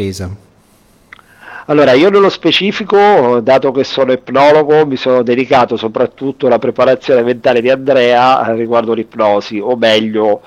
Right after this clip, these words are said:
mm, diciamo, ognuno di noi, perché eravamo un team di persone, aveva un ruolo, c-, e in qualche modo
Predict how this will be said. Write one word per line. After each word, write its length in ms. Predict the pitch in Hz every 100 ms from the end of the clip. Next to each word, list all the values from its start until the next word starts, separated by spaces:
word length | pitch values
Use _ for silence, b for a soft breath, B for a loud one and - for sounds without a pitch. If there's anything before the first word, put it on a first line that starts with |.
| B B B B _
mm, 920 | 131 123 120 120 117 117 117 117 117 117
diciamo, 260 | 127 143
ognuno 300 | 131 151 185
di 120 | 160
noi, 500 | 156 151 151 151 160 151
perché 260 | 123 -
eravamo 280 | 120 120 120
un 100 | 123
team 160 | 113 120
di 120 | 123
persone, 420 | 143 139 - 143
aveva 240 | 120 120 123
un 60 |
ruolo, 680 | 139 131 120 120 139 151 135
c-, 240 | - - -
e 140 | 151
in 320 | 139 131 151 127
qualche 320 | 135 - 160
modo 720 | 143 143 139 143 147 147